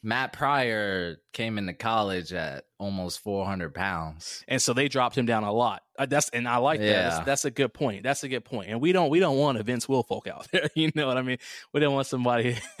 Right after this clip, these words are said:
Speaker 2: <laughs> who's that
Speaker 1: <laughs>
Speaker 2: big. <laughs> Of course, he played defensive line, but we all know how big his gut was. <laughs> But what we really want, though, you want somebody between that three oh five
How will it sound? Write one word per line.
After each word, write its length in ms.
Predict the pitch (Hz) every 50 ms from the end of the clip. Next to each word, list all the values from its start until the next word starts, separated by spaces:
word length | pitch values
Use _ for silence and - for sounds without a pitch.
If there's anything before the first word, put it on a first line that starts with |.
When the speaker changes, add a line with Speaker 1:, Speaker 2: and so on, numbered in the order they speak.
| - - - - - _ -
Speaker 2:
<laughs> 540 | 156 - _ _ _ - - - - -
who's 260 | - 135 127 120 117 113
that 340 | 135 139 139 135 117 107
Speaker 1:
<laughs> 0 |
Speaker 2:
big. 400 | 110 117 113 110 113 113 - 139 131 123 - - 202 180 - -
<laughs> 540 | 175 139 - - - - - - 147 143 120
Of 180 | 135 127 123 -
course, 200 | - 151 139 -
he 100 | 147 139
played 220 | - 139 127 127
defensive 400 | 127 127 117 - 123 110 - 117
line, 220 | 117 113 113 110 107
but 120 | 117 117
we 140 | 120 131 131
all 180 | 123 117 113
know 160 | 117 120 117 110
how 140 | 117 113
big 200 | 104 110 113 107
his 140 | - 120 110
gut 280 | 107 113 120 110 107 -
was. 400 | 107 104 101 107 110 107 117 110 - -
<laughs> 100 | 175 - _ _ - - - - _ _ -
But 340 | 123 135 120 113 113 - 117
what 180 | 127 147 143
we 120 | 135 131 120
really 280 | 127 151 156 151 131
want, 280 | 120 113 117 113 110 - -
though, 160 | 110 107 104
you 200 | 104 120 135 135
want 260 | 117 135 175 185 -
somebody 400 | - 113 101 98 95 98 101 101
between 400 | 95 95 - - - 113 107 107
that 200 | 104 95 - -
three 220 | - 117 117 113 110
oh 120 | 110 107
five 480 | 98 _ - 101 98 98 98 104 104 -